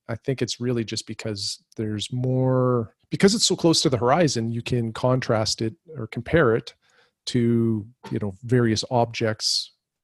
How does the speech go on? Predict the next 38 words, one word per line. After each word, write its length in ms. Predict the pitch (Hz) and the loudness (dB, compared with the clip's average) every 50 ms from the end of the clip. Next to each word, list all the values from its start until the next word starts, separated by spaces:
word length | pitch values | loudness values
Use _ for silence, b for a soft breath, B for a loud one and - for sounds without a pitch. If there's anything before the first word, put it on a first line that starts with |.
| _ 160 - 120 113 110 110 | _ -20 -18 -18 -16 -14 -12
you 160 | 120 120 113 | -10 -8 -6
know, 80 | 113 | -6
like 120 | 113 113 117 | -2 2 2
a 80 | 160 | 4
grain 300 | 147 165 185 190 180 151 | 6 8 8 8 6 6
elevator 640 | 135 123 117 113 104 110 107 107 107 104 104 98 101 | 4 4 2 0 0 -2 -4 -4 -6 -6 -8 -8 -10
or 300 | 104 107 113 117 120 120 | -10 -8 -6 -6 -4 -4
a 80 | 123 120 | -4 -4
building 520 | 110 - 165 175 160 127 120 110 104 104 104 | 0 2 4 4 4 4 0 -2 -4 -6 -10
or 100 | 101 98 | -12 -12
something 320 | - - 110 - - 110 | -12 -12 -14 -14 -18 -16
like 180 | 104 104 104 - - | -14 -14 -14 -12 -10
that. 240 | 104 104 127 165 - b b b b b b b b b b b _ - | -10 -8 -8 -10 -12 b b b b b b b b b b b _ -12
Um, 500 | 117 113 113 113 113 110 107 107 107 117 151 | -10 -8 -6 -6 -4 -4 -6 -6 -8 -8 -4
whereas 260 | 143 135 135 135 117 | 0 2 4 4 4
when 140 | 131 143 143 | 4 4 4
it's 320 | 139 - - - - - - _ 107 _ 196 190 _ _ _ _ _ _ - | 4 2 0 -4 -6 -8 -10 _ _ _ -20 -20 _ _ _ _ _ _ -12
you 100 | 143 113 | -10 -8
know, 160 | 107 107 104 110 - 147 113 | -8 -8 -10 -14 -16 -12 -4
right 280 | 113 127 135 135 131 | 0 4 4 4 4
overhead, 680 | 135 120 113 120 110 95 127 131 127 117 107 113 110 - | 4 2 2 0 0 0 0 0 0 0 -2 -4 -12 -16
you 100 | 117 113 | -8 -4
really 200 | 127 160 185 180 | -2 -2 0 0
have 240 | 147 139 139 123 - | 0 0 -2 -2 -4
no 560 | 110 113 113 117 120 120 117 117 110 107 98 _ _ _ _ _ | -4 -2 -2 0 0 0 -2 -2 -2 -4 -8 _ _ _ _ _
perception 640 | - 127 - - - 131 120 - - - 120 107 | -8 -6 -4 -2 0 0 -2 -2 -4 -8 -10 -10
of 80 | 107 - | -10 -10
how 240 | - 117 113 110 - - | -10 -10 -10 -10 -10 -8
big, 380 | 127 117 117 120 117 113 101 _ _ _ _ 113 113 107 _ _ _ 127 127 | -6 -6 -6 -6 -8 -12 -18 _ _ _ _ -20 -20 -20 _ _ _ -16 -12
you 80 | 127 113 | -8 -8
know, 80 | 113 | -6
the 100 | 104 110 | -6 -6
disk 300 | 104 - 117 104 - - | -4 -2 -2 -2 -2 -4
of 100 | - 104 | -8 -10
the 80 | 95 110 | -10 -8
moon 280 | 110 113 113 107 107 - - | -8 -6 -6 -8 -10 -8 -6
is. 340 | 131 123 117 104 101 101 - | -4 -4 -4 -4 -6 -6 -6
So, 440 | - - - - 117 113 110 107 | -6 -4 -4 -6 -6 -6 -6 -8